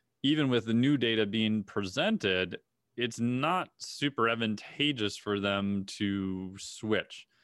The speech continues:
right? And if you do, then how do you fix that sort of story in your head of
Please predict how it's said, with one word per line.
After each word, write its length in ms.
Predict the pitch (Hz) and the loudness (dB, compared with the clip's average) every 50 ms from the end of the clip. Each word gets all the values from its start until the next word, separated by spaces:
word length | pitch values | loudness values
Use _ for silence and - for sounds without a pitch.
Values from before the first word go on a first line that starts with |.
| _ _ _ _ _ _ _ - | _ _ _ _ _ _ _ -6
right? 260 | 92 95 98 110 113 | -2 0 2 2 2
And 140 | 113 117 120 | 2 2 2
if 180 | 117 - - | 0 0 -2
you 120 | 120 117 110 | -2 -2 -2
do, 420 | 107 107 139 165 180 180 165 147 | -2 0 0 2 4 6 4 4
then 220 | 127 135 127 120 | 4 2 0 0
how 360 | 113 - - 127 131 139 135 131 | -2 -2 0 2 2 2 2 2
do 80 | 131 | 0
you 280 | 123 120 123 120 117 107 | -2 -2 -2 -2 -2 -4
fix 520 | - - - - - - 131 - - - | -6 -10 -20 -6 -2 -2 -2 -2 -2 -2
that 180 | - 113 107 - | 0 0 0 0
sort 160 | - 117 107 | 0 0 0
of 60 | 101 | 0
story 640 | - - - - - - 120 117 123 123 123 113 107 | -2 -6 -10 -10 -4 -2 0 2 2 2 2 2 2
in 120 | 107 104 101 | 2 0 0
your 160 | 98 98 98 | 0 -2 -2
head 380 | - - - 117 120 113 98 98 | -4 -2 -2 0 0 2 2 2
of 260 | 98 95 92 90 | 0 0 -2 -4